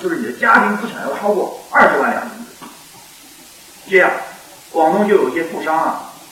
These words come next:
就愿意加入到这个行列当中去，当这个中间商。但当中间商，你要享受权利的同时，你也要承担义务。武朝凤也想加入，但是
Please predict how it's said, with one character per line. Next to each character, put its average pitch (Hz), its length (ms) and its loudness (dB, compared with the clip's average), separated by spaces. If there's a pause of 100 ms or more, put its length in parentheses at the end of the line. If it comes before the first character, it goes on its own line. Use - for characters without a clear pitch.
(380)
就 123 80 -4
愿 196 300 6
意 117 120 -4
加 120 140 -2
入 127 60 -4
到 117 100 -4
这 123 80 -8
个 107 80 -8
行 104 160 -12
列 117 100 -6
当 104 160 -8
中 107 120 -6
去， 107 80 -10 (1120)
当 143 180 0
这 127 60 -2
个 113 80 -4
中 123 120 -4
间 123 200 -2
商。 - 200 -10 (440)
但 156 140 0
当 175 160 4
中 175 100 -4
间 175 160 0
商， 170 200 0
你 107 60 -8
要 - 420 -4 (200)
享 113 160 -8
受 156 160 -2
权 123 120 -4
利 - 60 -6
的 127 80 0
同 123 160 -6
时， 131 80 -4
你 123 80 2
也 127 60 -2
要 101 200 -4
承 110 140 -10
担 127 120 -2
义 - 80 -10 (1700)
务。 339 40 -2
武 339 60 -2
朝 - 160 6
凤 175 220 4
也 - 120 6
想 - 200 0
加 - 160 -4
入， - 100 -6 (580)
但 269 120 6
是 254 60 8